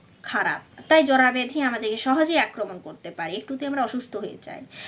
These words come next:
আর সদাচারটা অবশ্যই আমাদের প্রত্যেককে পালন করতে হবে। সকালবেলায় এক্সারসাইজ করা, হাঁটা, এটা প্রতিদিনের রুটিনে কিন্তু রাখতে হবে। যে বয়স বেশি হয়েছে, মোটা হয়ে যাচ্ছি বলে এমনটা নয়, আমাদের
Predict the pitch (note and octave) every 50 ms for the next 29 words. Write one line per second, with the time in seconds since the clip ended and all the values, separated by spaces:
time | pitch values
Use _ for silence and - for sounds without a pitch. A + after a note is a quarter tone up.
0 | - - - - F3 - - C4 C4+ D#4 E4 E4 G4 F4+ F#4 - F4+ D4+ C4 C4+
1 | D4+ D#4 - - F#4+ F#4+ F#4 E4 D#4 D4+ D4+ D4 - B3+ B3+ - - A#3+ A#3 -
2 | C4 B3 - A#3 F3+ G3+ G#3+ G#3+ G#3+ G#3 G#3 G#3 - G#3+ G#3 G#3+ G3+ G3+ G3 G3
3 | - - - - - - - D#4+ D#4+ D#4+ E4+ E4+ F4 F4 F4 F4+ F4+ F4+ F4+ F4+
4 | - - - C4 C4+ - D#4+ D#4 - E4 D#4+ D#4+ D#4+ - - E4 D#4+ D#4+ D4+ -
5 | - D4 D4 D4 D4 C#4 C4+ D#4 - - - _ E4 D#4+ F4+ E4 - - D#4 D4+
6 | - E4 D#4 F4 F4 F#4+ E4+ C#4 C#4 C4+ C#4+ C4+ C4 B3+ B3 B3 A#3+ B3 A#3+ G#3
7 | F3+ E3+ - - A3+ G3+ F#3 G3 G3 A#3 A3 A3 A#3 G#3 C#4 D4+ D#4 D4+ C4+ B3+
8 | C4+ C4 - D#4 D#4 F4 F4 E4+ - - F4+ F4+ F4+ - - - - - - -
9 | B3+ C4+ C4+ D4 D4+ C#4 C4+ D4 D4 D4 D4 D#4 D#4+ D#4+ - - E4+ D#4 D#4+ D#4+
10 | D#4 D#4 - A#3+ B3+ B3+ C4+ C#4 C4+ B3+ A#3+ G3 F3+ - - - - - - -
11 | - - _ _ _ _ - - - B3 C4 C#4+ C#4 D#4 D4+